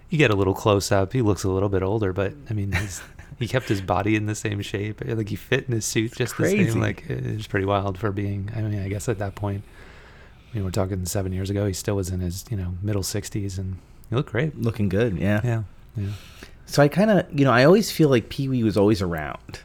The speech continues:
Speaker 1: Yeah.
Speaker 2: right? Like, he's just one of those kind of iconic characters that he's in this T V, like, the number of cameos is,
Speaker 1: Mm-hmm.
Speaker 2: is absolutely insane.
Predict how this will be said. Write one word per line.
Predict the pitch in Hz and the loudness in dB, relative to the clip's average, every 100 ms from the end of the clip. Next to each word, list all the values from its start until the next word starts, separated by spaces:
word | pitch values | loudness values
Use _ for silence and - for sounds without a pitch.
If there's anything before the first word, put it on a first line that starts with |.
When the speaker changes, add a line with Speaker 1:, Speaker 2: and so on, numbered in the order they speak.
| - - - - | -20 -20 -8 0
Speaker 1:
Yeah. | |
Speaker 2:
right? | 98 107 - | 2 2 0
Like, | 120 104 | 0 0
he's | 117 | -2
just | 131 - | -4 -2
one | 117 | 2
of | 110 | 4
those | 104 95 | 4 2
kind | - 95 | -2 -2
of | 87 | 0
iconic | 87 - 87 87 - - - - | -2 -2 -2 -2 -4 -14 -18 -12
characters | - 90 85 - 95 90 87 | -2 -2 -2 -2 0 0 0
that | 85 - - - | -4 -6 -14 -6
he's | - 117 | 0 2
in | 117 | 2
this | 101 104 | 0 -2
T | - 101 | -2 -2
V, | 92 - | 0 0
like, | 107 - | 0 0
the | 104 | -2
number | 143 156 104 | 2 4 2
of | 92 | 0
cameos | - 73 73 53 50 - - | -2 -4 -4 -8 -10 -12 -6
is, | 107 101 | -2 0
Speaker 1:
Mm-hmm. | 131 147 - 104 | -2 -4 -8 -6
Speaker 2:
is | 87 - | -6 -2
absolutely | - 107 - 107 92 87 | 0 0 0 -2 -2 -2
insane. | 90 92 92 95 90 | -2 -4 -4 -2 -2